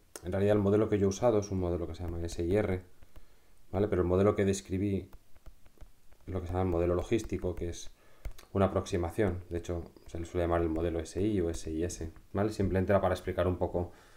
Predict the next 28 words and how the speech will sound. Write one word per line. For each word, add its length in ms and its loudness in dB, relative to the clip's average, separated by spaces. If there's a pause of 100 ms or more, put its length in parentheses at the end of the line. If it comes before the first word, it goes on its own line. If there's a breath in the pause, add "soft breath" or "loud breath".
(160 loud breath)
cómo 220 4
conectar 340 4
la 120 0
cinemática 680 0
de 320 2
la 140 -2
física 260 -2
del 120 0
primero 400 -2 (500 loud breath)
con 140 -2
la 60 2
epidemia. 480 -6
Pero 100 0
bueno, 240 2 (340 loud breath)
dicho 240 4
eso, 420 2
al, 360 -2
al 160 -8
hacer 240 0
el 60 4
ajuste 600 0
a 140 -2
este 180 -4
modelo 380 4
metí 240 -2
los 160 0
datos 260 -4
mal. 220 0